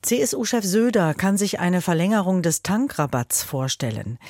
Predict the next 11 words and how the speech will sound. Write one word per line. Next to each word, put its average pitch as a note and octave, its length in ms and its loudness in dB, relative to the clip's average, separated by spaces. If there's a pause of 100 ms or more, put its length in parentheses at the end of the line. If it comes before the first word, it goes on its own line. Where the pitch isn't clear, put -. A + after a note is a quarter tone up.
(360)
Der D3 80 0
bayerische D#3+ 420 0
Ministerpräsident D#3 920 -2
sagte D3+ 320 -4
im D3 160 -2
A-R-D-Fernsehen, D#3 960 0
die D#3+ 100 0
Maßnahme F3 500 0
scheine F3 360 0
zu F#3 180 -2
wirken. F3+ 400 0